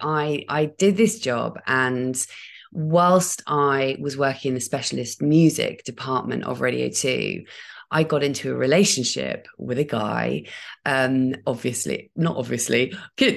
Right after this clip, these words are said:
can, I'm gonna tell, we're gonna have to edit that bit out. Um, I, I got into a relationship with a guy who I shouldn't have got into a relationship with.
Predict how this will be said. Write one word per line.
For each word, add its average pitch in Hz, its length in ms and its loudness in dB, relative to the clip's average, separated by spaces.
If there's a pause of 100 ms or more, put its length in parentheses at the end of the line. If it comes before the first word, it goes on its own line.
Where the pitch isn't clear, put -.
can, 359 140 4
I'm 202 160 2
gonna 202 120 6
tell, 185 320 4
we're 180 280 4
gonna 175 160 4
have 185 140 2
to - 100 2
edit 143 220 0
that 147 180 0
bit 170 100 0
out. 120 220 0 (340)
Um, 175 440 2 (440)
I, 156 400 2
I 151 120 -4
got 160 180 0
into 175 240 2
a 160 40 4
relationship 139 640 0
with 143 100 -4
a 139 60 -4
guy 131 500 2 (200)
who 131 720 0
I 127 240 0
shouldn't 135 500 0
have 135 200 -8
got 127 200 -4
into 127 300 -4
a - 20 -4
relationship 120 640 -4
with. 53 280 -6